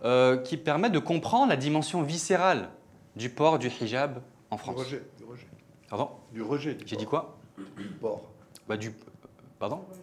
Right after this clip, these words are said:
Speaker 1: La dimension viscérale du, du rejet du port.
Speaker 2: Voilà.
Speaker 1: Pardon, excusez-moi. Et, euh, du coup, c'est une forme de, euh, <coughs>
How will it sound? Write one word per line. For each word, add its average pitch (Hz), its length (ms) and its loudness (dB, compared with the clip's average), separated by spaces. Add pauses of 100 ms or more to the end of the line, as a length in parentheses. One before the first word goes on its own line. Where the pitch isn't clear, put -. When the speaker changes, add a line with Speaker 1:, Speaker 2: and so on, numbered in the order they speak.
(260)
Speaker 1:
La 110 60 -6
dimension 123 260 2
viscérale 147 380 4
du, 123 180 -2
du 117 140 2
rejet 147 360 4
du 131 120 0
port. - 140 -4
Speaker 2:
Voilà. 120 180 -4
Speaker 1:
Pardon, 85 180 -4 (140)
excusez-moi. 92 360 -10 (1080)
Et, 135 320 6
euh, 117 180 4
du 117 120 -2
coup, 226 160 2
c'est 226 100 0
une 135 80 4
forme 190 320 8
de, 135 100 4
euh, 110 400 6 (520)
<coughs> 139 560 8